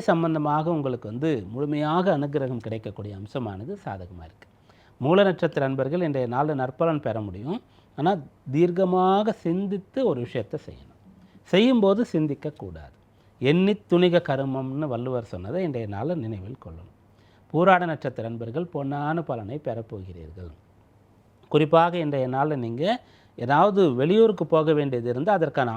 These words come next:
ஆயத்த பணிகளை செய்யுங்க. கோவில் குளங்களுக்கு போகணும்னு சொன்னா இன்றைக்கு அதை பற்றி பேசி முடிவெடுங்க,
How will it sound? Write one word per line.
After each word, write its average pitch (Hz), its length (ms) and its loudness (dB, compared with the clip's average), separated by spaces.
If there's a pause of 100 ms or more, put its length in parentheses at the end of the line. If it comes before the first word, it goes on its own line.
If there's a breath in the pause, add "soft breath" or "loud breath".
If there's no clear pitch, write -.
ஆயத்த 226 240 2 (100)
பணிகளை 107 420 -8
செய்யுங்க. 80 260 -16 (380 soft breath)
கோவில் 220 400 8
குளங்களுக்கு 190 500 4
போகணும்னு 170 420 2
சொன்னா 160 160 0 (100)
இன்றைக்கு 170 300 2
அதை 135 140 -2
பற்றி 127 300 -6
பேசி 139 300 -2
முடிவெடுங்க, 117 520 -4